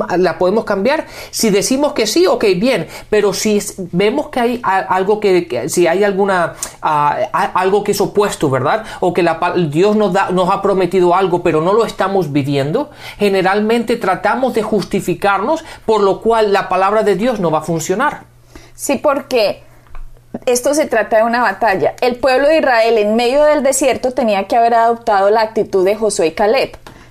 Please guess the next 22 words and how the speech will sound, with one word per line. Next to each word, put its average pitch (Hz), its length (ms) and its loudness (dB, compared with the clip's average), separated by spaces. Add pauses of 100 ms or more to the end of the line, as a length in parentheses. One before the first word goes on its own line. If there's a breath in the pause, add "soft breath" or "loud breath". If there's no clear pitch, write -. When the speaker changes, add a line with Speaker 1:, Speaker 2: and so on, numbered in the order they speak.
Speaker 2:
La 240 100 0
actitud 247 340 -2
de 269 120 2
Josué 320 260 0
y - 40 -6
Caleb 294 360 2
no 254 200 0
fue 254 160 0
decir, 269 340 2
"No, 277 240 2
aquí 269 240 -2
no 233 80 0
hay 240 100 0
problemas, 311 1000 2
allá 220 300 0
no 220 100 0
hay 226 120 0
gigantes, 294 1000 2 (260 loud breath)
todo 294 160 4
está 285 260 2
perfecto". 269 480 0
No, 214 240 0